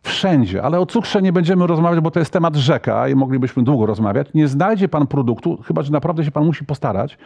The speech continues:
w którym nie będzie cukru. E, to jest naprawdę problem na skalę światową, e, który jest skandalem, dlatego że to naprawdę generuje bardzo poważne problemy dla nas wszystkich. E,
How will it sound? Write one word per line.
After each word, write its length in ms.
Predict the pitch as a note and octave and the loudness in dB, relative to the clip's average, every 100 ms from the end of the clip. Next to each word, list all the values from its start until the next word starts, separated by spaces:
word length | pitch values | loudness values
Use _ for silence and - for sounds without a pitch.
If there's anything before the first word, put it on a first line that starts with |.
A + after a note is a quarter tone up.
| - - - - | -20 -20 -20 -6
w 40 | |
którym 220 | E3 D#3 | 0 2
nie 80 | D#3+ | 4
będzie 220 | F3+ E3+ | 4 2
cukru. 420 | - - - - - - - - - | 0 -4 -6 -12 -16 -20 -20 -20 -12
E, 680 | - A#2+ A#2+ B2 B2 B2 B2 - | -4 -2 0 0 0 0 -2 -4
to 100 | D3 | -2
jest 200 | D#3 - | -2 -2
naprawdę 380 | B2+ E3 G3 B2 | -2 0 0 -2
problem 600 | B2 A2 A#2+ A#2+ C3+ C3 | 0 0 0 2 0 2
na 120 | B2 | -2
skalę 500 | - - A2+ A#2+ B2 | -2 -2 0 0 -2
światową, 880 | A#2 - B2+ A#2+ G2 G#2+ A#2+ C#3 C#3+ B2+ B2+ B2+ | -4 -4 -2 -2 -2 -2 -2 0 -2 -2 -2 -2
e, 40 | B2+ | -4
który 200 | - F#3 | -2 -2
jest 120 | F3+ | -2
skandalem, 640 | - G3+ E3 G#2 F2 - | -2 0 0 -2 -6 -10
dlatego 360 | G2+ A2+ C#3+ C#3 | -8 -6 -4 -4
że 400 | C3 C#3 C#3 C#3+ C#3+ C#3 C3+ C3+ C3+ - | -2 -2 -2 -2 -2 -2 -4 -6 -8 -4
to 100 | D3 | -2
naprawdę 360 | C#3+ D3 C#3+ | -2 -2 -2
generuje 340 | C#3 C#3 C#3+ C3+ | 0 0 0 -2
bardzo 240 | C#3+ C3 | -2 -2
poważne 300 | C#3 C3 C3 | -2 -2 -2
problemy 560 | B2+ A#2+ A#2+ B2 B2+ B2+ | -2 -2 0 0 -2 -2
dla 160 | C#3 | -2
nas 140 | C#3+ C#3+ | -2 -4
wszystkich. 480 | B2 - - - - - - - - - - F3+ | -6 -6 -14 -20 -20 -20 -20 -20 -20 -20 -12 -4
E, 560 | A#2+ A#2 A#2 A#2 A#2 | -2 0 0 -2 -2